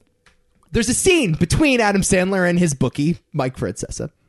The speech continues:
in which they discuss a potential parlay that Adam <laughs> Sandler is about to submit.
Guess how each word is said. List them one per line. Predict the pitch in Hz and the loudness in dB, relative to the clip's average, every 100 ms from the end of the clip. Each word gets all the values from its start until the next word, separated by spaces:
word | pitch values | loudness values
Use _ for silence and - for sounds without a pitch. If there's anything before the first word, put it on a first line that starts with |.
| _ _ _ _ _ | _ _ _ _ _
in | - 202 | -2 2
which | 226 - - - _ _ _ _ _ | 2 0 -6 -8 _ _ _ _ _
they | 139 185 | -2 0
discuss | 160 - 247 247 208 | 0 0 0 2 0
a | |
potential | 196 180 190 190 | 0 0 -2 -2
parlay | 180 185 170 131 95 - - _ - - - | -2 0 0 0 -4 -8 -14 _ -4 0 0
that | 175 180 | 2 2
Adam | 180 175 | 2 2
<laughs> | |
Sandler | 196 175 170 147 | 2 2 2 2
is | 147 | 0
about | 151 156 143 139 - | 0 0 0 0 -4
to | - 131 113 107 98 _ _ _ _ _ _ _ _ _ _ _ | -2 0 2 2 -2 _ _ _ _ _ _ _ _ _ _ _
submit. | - - 78 - - | -10 -6 -6 -8 -12